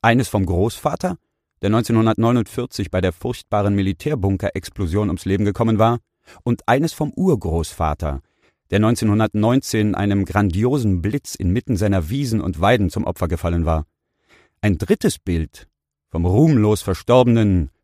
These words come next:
betrunkenen Vater Friedrich würde es definitiv nicht geben.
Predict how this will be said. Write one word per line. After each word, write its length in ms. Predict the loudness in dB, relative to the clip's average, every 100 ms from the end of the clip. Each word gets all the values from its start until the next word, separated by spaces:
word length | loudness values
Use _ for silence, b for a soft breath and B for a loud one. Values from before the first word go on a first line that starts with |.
| -14
betrunkenen 640 | -14 -2 0 0 0 0
Vater 320 | 2 2 0
Friedrich 680 | -4 -6 -4 -2 -4 -6 -14 _ _ _
würde 240 | -4 0 0
es 160 | -2
definitiv 800 | -2 -4 -2 0 -2 -2 -6 -6
nicht 360 | 0 0 0 -6
geben. 340 | -8 -8 -10